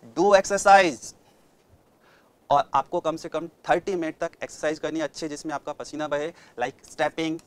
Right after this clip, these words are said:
stretching, ठीक है, ये at least twenty to thirty मिनट करो। इससे क्या होगा बच्चों, आपका धीरे धीरे जो brain है वो क्या है, आप कह सकते हो ज़्यादा active रहेगा, ठीक है, more focused होगा, concentration आपका जो है ज़्यादा बनेगा। आप बच्चों ये काम,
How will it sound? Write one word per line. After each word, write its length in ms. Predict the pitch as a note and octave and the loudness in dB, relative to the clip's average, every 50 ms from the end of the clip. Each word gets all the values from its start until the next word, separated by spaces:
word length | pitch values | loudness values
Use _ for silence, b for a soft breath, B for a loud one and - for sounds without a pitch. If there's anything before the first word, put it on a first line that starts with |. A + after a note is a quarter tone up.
| _ | _
stretching, 480 | - - - D3+ D3 - E3 D#3+ E3 D#3+ _ b b b b b b b _ _ _ - | -18 -10 -8 -8 -6 -6 -6 -8 -8 -10 _ b b b b b b b _ _ _ -12
ठीक 120 | D3+ - | -10 -8
है, 120 | F#3 F#3+ - _ _ _ - | -8 -8 -10 _ _ _ -14
ये 200 | A#2+ C3+ D#3 - - | -8 -6 -6 -6 -6
at 160 | C3+ B2+ - E3 | -8 -10 -10 -12
least 220 | F3+ - _ _ - | -14 -14 _ _ -12
twenty 240 | C#3+ B2+ - C#3 - | -10 -10 -10 -12 -12
to 80 | - - - | -14 -12 -12
thirty 180 | C3+ A#2+ - C3+ | -12 -12 -12 -12
मिनट 180 | B2+ B2+ - | -14 -14 -14
करो। 200 | - G#2+ G2+ - _ _ _ b b b b | -16 -18 -20 -20 _ _ _ b b b b
इससे 240 | C#3+ - - - E3 | -14 -12 -10 -10 -10
क्या 180 | D#3+ - E3 D#3 | -8 -4 -4 -4
होगा 220 | D#3 D#3 D3+ D#3+ | -4 -4 -6 -6
बच्चों, 320 | D3+ D3 - - E3 E3+ F3 B B B B _ _ - | -6 -8 -10 -8 -10 -10 -10 B B B B _ _ -6
आपका 420 | C3 - - _ _ - D3+ D3+ | -6 -6 -8 _ _ -6 -6 -6
धीरे 360 | C#3+ B2+ - C3 D#3 F#3+ G3 F#3 | -6 -8 -10 -8 -6 -4 -4 -4
धीरे 240 | D3 D3+ D3+ D#3 D3+ | -4 -6 -8 -8 -8
जो 120 | D#3 D#3+ | -10 -12
brain 300 | C#3 A#2+ B2 C3+ C#3 D3 | -12 -10 -8 -6 -6 -6
है 180 | - A2+ G2+ F#2+ _ _ _ - | -8 -12 -18 -20 _ _ _ -16
वो 60 | B2+ | -14
क्या 180 | C3 - D3 C#3 | -10 -8 -8 -8
है, 180 | C3+ D3 D#3+ - B B B B B _ _ _ _ _ _ _ - | -8 -8 -12 -12 B B B B B _ _ _ _ _ _ _ -10
आप 100 | B2 - | -10 -8
कह 100 | C#3 C#3+ | -8 -10
सकते 220 | - D3+ - E3 | -10 -8 -8 -8
हो 60 | D3+ - | -8 -6
ज़्यादा 280 | - A#2 A#2 B2+ C3+ | -6 -6 -4 -4 -6
active 240 | C3 - - C3+ A#2+ | -8 -8 -10 -14 -12
रहेगा, 280 | A2 G#2+ G#2+ G2 - - _ b b b b b _ _ | -12 -12 -14 -16 -16 -18 _ b b b b b _ _
ठीक 120 | - C3+ - | -18 -14 -14
है, 60 | D3 C3 B2 | -14 -12 -10
more 160 | B2+ C#3 D3 C#3 | -8 -8 -8 -8
focused 380 | - C3+ B2+ - C3 - - | -10 -14 -10 -10 -10 -10 -10
होगा, 160 | A#2+ A2+ A#2+ A2+ - | -14 -12 -12 -10 -8
concentration 580 | C#3+ C3+ D3+ - E3 D#3 D#3 D3 - D#3+ D#3 D#3 - - | -8 -8 -6 -6 -8 -8 -8 -8 -8 -8 -10 -10 -8 -8
आपका 240 | C3 B2+ - - C3+ | -8 -8 -8 -8 -8
जो 100 | C3 C#3 | -8 -8
है 60 | C#3+ | -8
ज़्यादा 220 | C3 A#2+ A2+ A#2 A#2 | -8 -8 -6 -8 -8
बनेगा। 300 | A2+ A2 G#2+ G2+ G2 - B B B B B - | -10 -10 -16 -16 -20 -20 B B B B B -2
आप 140 | B2 C#3 D3 | -2 -2 -2
बच्चों 220 | C#3 - D#3 E3 | -6 -10 -10 -12
ये 140 | D3+ C#3 D3 | -10 -12 -12
काम, 240 | - C3+ C#3 D#3 | -10 -10 -10 -10